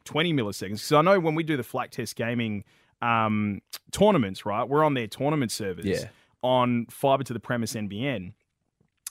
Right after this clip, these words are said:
Speaker 1: and the kids request twenty M S ping, right? So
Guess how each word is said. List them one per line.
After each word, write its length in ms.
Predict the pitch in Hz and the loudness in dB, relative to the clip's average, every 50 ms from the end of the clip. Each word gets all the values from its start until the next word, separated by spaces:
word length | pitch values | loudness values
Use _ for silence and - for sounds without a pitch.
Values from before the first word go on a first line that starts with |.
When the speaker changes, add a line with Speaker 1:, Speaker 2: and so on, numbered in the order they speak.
| - | -2
Speaker 1:
and 140 | - 143 135 | -2 0 0
the 60 | 127 | 0
kids 300 | 120 - - 185 160 - 139 | -2 -4 -4 -4 -4 -2 -4
request 500 | 135 - - - 156 143 107 - - - | -4 -4 -2 -2 -2 -2 -2 -4 -10 -12
twenty 540 | - - 139 131 123 - 135 123 117 110 - _ - | -8 -6 -6 -4 -4 -4 -4 -4 -4 -6 -8 _ -8
M 140 | 120 117 | -8 -6
S 140 | 113 95 - | -8 -8 -12
ping, 400 | - - - 160 123 - - - _ _ _ _ _ _ _ _ _ - | -14 -10 -8 -8 -8 -10 -12 -20 _ _ _ _ _ _ _ _ _ -6
right? 360 | - 107 110 139 160 - - | 0 2 4 4 2 0 -2
So 460 | - - 156 147 139 139 139 139 139 | -2 4 6 6 8 8 6 4 0